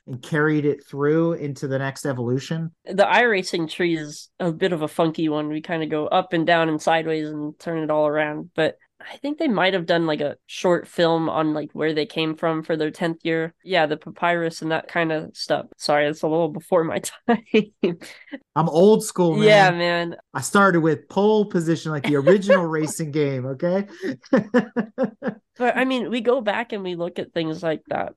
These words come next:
Speaker 2: and we go, "Wow, those graphics are crap." <laughs> And the raceability is crap. That's what makes me so excited for the future. Ten, fifteen years from now, the fact that Assetto Corsa and iRacing are gonna be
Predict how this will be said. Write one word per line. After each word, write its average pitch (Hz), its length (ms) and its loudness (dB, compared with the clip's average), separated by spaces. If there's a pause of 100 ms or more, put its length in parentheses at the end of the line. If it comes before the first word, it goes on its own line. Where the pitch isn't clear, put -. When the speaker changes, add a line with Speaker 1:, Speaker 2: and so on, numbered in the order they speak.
(140)
Speaker 2:
and 180 200 2
we 185 120 4
go, 180 160 6
"Wow, 170 260 2
those 185 220 -4
graphics 196 420 -4
are - 140 -12
crap." - 400 -6 (260)
<laughs> - 160 -18
And 202 300 2
the 175 60 4
raceability 180 920 2
is - 140 -12
crap. - 440 -8 (320)
That's 254 220 0
what 294 100 0
makes 208 220 -2
me 196 80 0
so 175 160 0
excited 160 360 0
for 160 100 -4
the 151 60 -4
future. 160 460 -4 (140)
Ten, 262 200 2
fifteen 254 380 -2
years 214 200 0
from 240 140 -6
now, 262 240 -4 (200)
the 190 120 0
fact 226 420 0
that 196 260 4 (280)
Assetto 214 300 0
Corsa 214 520 -2
and 170 100 0
iRacing 196 640 -2
are 175 100 -2
gonna 180 300 0
be 165 340 -6